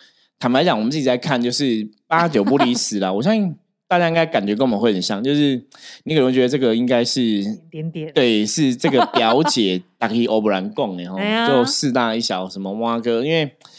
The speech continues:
Speaker 1: 这就是很麻烦，这真的是很麻烦，就是我们，我们一直在这个宗教上，我们想要成为一个，比方说我们也是神明的机身，我们成为，成为一个好的机身，然后确实地传达神明的旨意，然后让大家对信仰有一个正确的认识。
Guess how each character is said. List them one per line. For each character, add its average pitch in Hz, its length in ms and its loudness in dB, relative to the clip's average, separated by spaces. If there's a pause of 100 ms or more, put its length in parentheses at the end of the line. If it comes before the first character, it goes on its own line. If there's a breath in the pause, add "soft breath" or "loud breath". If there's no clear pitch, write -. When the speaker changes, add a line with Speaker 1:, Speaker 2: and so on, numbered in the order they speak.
(300 loud breath)
Speaker 1:
这 277 120 -4
就 277 80 0
是 285 60 2
很 196 120 0
麻 117 280 2
烦， 139 220 0
这 180 120 -2
真 214 140 2
的 196 40 0
是 175 60 -2
很 131 100 -2
麻 117 140 2
烦， 131 80 2
就 170 80 0
是 180 320 0 (760 soft breath)
我 135 80 -2
们， 131 160 0
我 131 100 2
们 135 160 2
一 196 40 2
直 208 180 0
在 156 340 2
这 143 120 -2
个 139 100 2
宗 147 160 0
教 139 140 2
上， 131 300 -2
我 104 40 -2
们 107 140 -2
想 104 120 -4
要 113 180 -2
成 117 180 -6
为 110 140 0
一 - 20 -2
个， 107 320 0 (100)
比 107 80 -4
方 107 100 0
说 147 120 0
我 139 40 2
们 107 120 0
也 101 40 -2
是 123 140 -2
神 110 160 -2
明 104 120 0
的 101 40 0
机 107 60 -4
身， 117 80 2
我 107 40 2
们 107 60 -2
成 104 160 -4
为， 110 240 -4
成 113 120 -4
为 117 100 0
一 - 20 -2
个 113 160 2
好 104 140 -2
的 98 100 2
机 120 160 -2
身， 120 220 0
然 113 120 2
后 120 120 0
确 135 280 0
实 113 180 -2
地 104 60 0
传 107 280 -4
达 107 160 -2
神 107 180 -2
明 107 240 -4
的 107 140 -2
旨 90 280 -6
意， 117 360 0 (320 soft breath)
然 117 120 -6
后 131 60 0
让 139 180 -2
大 135 80 0
家 131 120 0
对 135 120 -2
信 127 220 -4
仰 104 120 -2
有 101 60 -4
一 95 40 -6
个 104 200 -2
正 131 220 0
确 131 160 -2
的 113 80 0
认 117 240 0
识。 101 340 -2